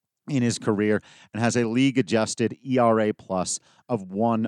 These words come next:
oh seven, or roughly seven percent better than league average. He is, of course, an impending free agent, meaning that unless the Colorado Rockies can very quickly work out an extension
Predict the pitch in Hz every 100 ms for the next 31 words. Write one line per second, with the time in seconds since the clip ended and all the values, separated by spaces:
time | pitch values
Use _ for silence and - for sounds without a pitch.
0 | - 101 101 - 101 80 76 78 82 98
1 | 104 107 104 - 131 127 127 123 110 120
2 | 110 - 101 95 95 - _ _ _ -
3 | 104 95 98 92 _ _ 82 104 95 82
4 | - _ _ - 113 85 78 71 - 92
5 | - 139 127 127 - - 147 - - 120
6 | 110 - 190 202 190 170 - 160 151 127
7 | 139 135 185 - - - - 120 123 120
8 | 117 120 127 - - 131 123 123 120 117
9 | 117 - 113 - 110 92 127 170 165 -
10 | - 180 165 147 143 143 135 127 127 107
11 | 90 - - 208 240 - 95 90